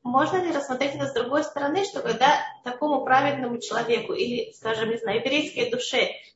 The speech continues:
нужно, э, каким-то образом функционировать в этом мире, ей нужно во что-то облачиться?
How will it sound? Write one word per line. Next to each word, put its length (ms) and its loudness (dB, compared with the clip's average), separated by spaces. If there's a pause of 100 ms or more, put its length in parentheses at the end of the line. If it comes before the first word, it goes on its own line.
нужно, 1200 0
э, 360 -20
каким-то 500 0
образом 360 0
функционировать 760 -4
в 60 -4
этом 380 2
мире, 260 6
ей 200 4
нужно 260 -2
во 120 0
что-то 380 0
облачиться? 920 -2